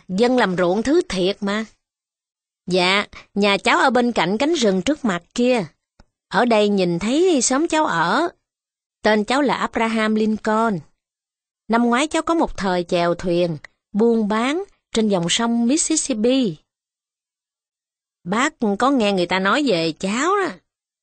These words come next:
Họ nói, "Cháu một ngày đóng được năm trăm cọc gỗ." Có đúng không? Dạ, đối với những việc cần đến sức mạnh cơ bắp thì cháu làm có phần tự tin hơn.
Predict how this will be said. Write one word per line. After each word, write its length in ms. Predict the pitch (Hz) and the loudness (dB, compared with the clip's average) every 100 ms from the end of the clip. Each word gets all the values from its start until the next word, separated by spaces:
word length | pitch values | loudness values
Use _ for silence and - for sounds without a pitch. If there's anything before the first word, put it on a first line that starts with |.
| _ _ _ _ - | _ _ _ _ -4
Họ 120 | 196 | -2
nói, 580 | 214 302 359 311 262 247 - _ _ _ | 0 2 2 0 0 -2 -8 _ _ _
"Cháu 200 | 277 349 370 | 0 2 2
một 200 | 185 202 | 0 0
ngày 360 | 196 190 196 | 0 2 0
đóng 200 | 190 269 427 | 0 0 0
được 180 | 208 233 | 0 0
năm 120 | 330 392 339 | 2 2 2
trăm 180 | 320 | 0
cọc 180 | 320 185 | -2 -4
gỗ." 320 | 185 180 320 - - _ _ _ _ _ | -2 0 -2 -6 -20 _ _ _ _ _
Có 100 | - | -2
đúng 200 | 254 285 370 | 2 2 2
không? 280 | 269 165 127 _ _ _ _ _ _ _ | 2 0 -8 _ _ _ _ _ _ _
Dạ, 640 | 175 170 185 190 196 196 196 - _ _ - | -4 -2 -2 -2 -2 -2 -6 -10 _ _ -8
đối 400 | 208 262 349 330 | 0 2 4 4
với 120 | 339 | 4
những 240 | 220 220 | 2 0
việc 280 | 220 180 - | 2 0 0
cần 180 | 185 180 | -2 0
đến 120 | 220 | -2
sức 300 | - 339 - | -2 -2 -2
mạnh 260 | 185 170 208 | -2 -2 -2
cơ 160 | 226 | -2
bắp 200 | 214 294 - _ - | -2 -4 -6 _ -4
thì 460 | 180 170 170 165 - _ _ _ _ | -2 0 -2 -4 -10 _ _ _ _
cháu 280 | - 196 285 | -4 -2 0
làm 380 | 277 165 160 156 | 0 0 -2 -4
có 120 | 214 | -6
phần 340 | - 165 156 151 - | -4 -4 -4 -6 -4
tự 280 | 143 160 | -2 -2
tin 300 | 196 208 214 | -2 -2 -2
hơn. 420 | 220 208 220 185 | -2 -2 -2 -2